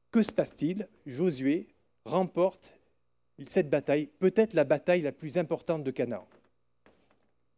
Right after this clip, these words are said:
Josué, avec tous ses gens de guerre, arriva subitement sur eux, près des eaux de Mérom. Il se précipita, ils se précipitèrent, pardon, au milieu d'eux.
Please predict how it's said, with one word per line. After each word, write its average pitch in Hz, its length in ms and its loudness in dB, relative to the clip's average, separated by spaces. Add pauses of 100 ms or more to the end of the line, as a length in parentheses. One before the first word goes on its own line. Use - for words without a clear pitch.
(800)
Josué, 185 540 2
avec 139 240 0
tous 247 140 2
ses 190 140 0
gens 160 140 -2
de 147 100 0
guerre, 139 240 0
arriva 131 340 0
subitement 175 480 -4
sur 127 300 -4
eux, 151 40 2
près 214 200 2
des 170 200 0
eaux 160 40 0
de 135 80 -6
Mérom. 123 380 0 (280)
Il 139 100 -8
se - 120 -2
précipita, 175 1200 -4 (180)
ils 143 100 -10
se 147 80 -4
précipitèrent, 180 720 2
pardon, 127 400 -2
au 233 120 8
milieu 156 280 8
d'eux. 127 320 2